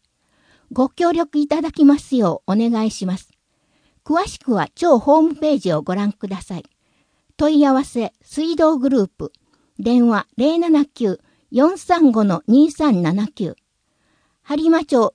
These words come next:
上下水道工事業協同組合。電話、零七九四三五の九一一一。下水道への接続依頼。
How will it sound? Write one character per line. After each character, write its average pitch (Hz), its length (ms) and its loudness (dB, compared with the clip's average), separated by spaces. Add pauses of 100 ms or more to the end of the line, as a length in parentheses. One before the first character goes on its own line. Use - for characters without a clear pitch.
上 269 240 2
下 349 120 -2
水 330 280 -4
道 302 180 2
工 302 260 0
事 262 140 -2
業 185 260 0
協 285 260 0
同 269 180 2
組 233 360 0
合。 156 120 -6 (360)
電 240 300 2
話、 202 280 -2
零 302 220 2
七 294 280 2
九 175 320 -8 (340)
四 302 260 2
三 330 320 2
五 220 140 0
の 180 280 -2
九 302 240 0
一 285 380 -4
一 214 300 -6
一。 170 320 -10 (1400)
下 285 160 -4
水 392 280 -2
道 294 180 4
へ 247 100 2
の 208 260 0
接 294 340 -6
続 294 280 -2
依 262 80 0
頼。 220 160 -8